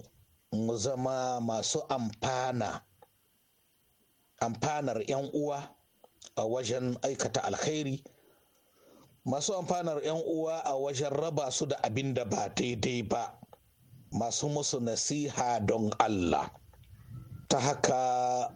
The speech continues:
za mu ci ribar rayuwarmu duniya da lahira,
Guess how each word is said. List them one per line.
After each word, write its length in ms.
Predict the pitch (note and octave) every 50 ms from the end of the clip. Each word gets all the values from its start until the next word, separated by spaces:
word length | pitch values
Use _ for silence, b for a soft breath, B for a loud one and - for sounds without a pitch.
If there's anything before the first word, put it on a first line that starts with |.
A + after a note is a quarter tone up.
| -
za 300 | - A2+ G2+ - C3+ B2+
mu 100 | A#2+ A#2+
ci 220 | A2+ - - A#2+ A#2+
ribar 420 | A2+ A#2+ B2+ B2 A2 G#2 A2+ A2
rayuwarmu 960 | G#2 G2+ G2+ G#2+ G#2 G2+ G#2 A2+ A#2 A#2 A#2+ A#2+ A#2 A#2+ A#2 A2+ A2 A2 G#2 F#2
duniya 640 | - B2+ A#2+ A#2 A#2 A#2 A#2 A#2+ A#2 A2 G#2+ G2+ G2
da 100 | F#2+ G2
lahira, 680 | F#2+ G2+ A2 B2 B2+ - - D3+ C#3+ B2 A#2 A2 -